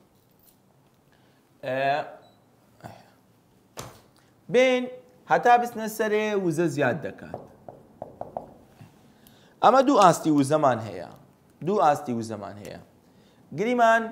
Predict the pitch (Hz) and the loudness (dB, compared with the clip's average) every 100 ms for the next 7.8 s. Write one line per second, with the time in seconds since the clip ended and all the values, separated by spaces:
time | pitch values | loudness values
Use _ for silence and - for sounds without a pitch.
0 | - - _ _ _ _ 131 151 208 220 | -14 -20 _ _ _ _ -2 2 2 2
1 | 220 226 226 170 165 196 196 226 202 202 | 4 4 4 -2 2 2 4 4 4 2
2 | 190 196 185 180 175 170 147 143 147 143 | 0 -2 -2 -2 0 4 4 2 -8 -6
3 | 175 147 151 139 - 165 170 160 151 131 | -6 -2 0 0 0 -2 0 2 2 0
4 | 107 - - _ _ _ _ _ _ _ | -6 -12 -20 _ _ _ _ _ _ _
5 | 143 208 208 202 196 185 151 143 131 143 | -4 -2 4 4 4 4 4 2 -2 -2
6 | 143 110 - 80 - _ _ _ - - | -4 -12 -16 -20 -20 _ _ _ -16 -8
7 | 117 139 139 107 87 - 82 - | -6 -6 -6 -10 -10 -18 -18 -20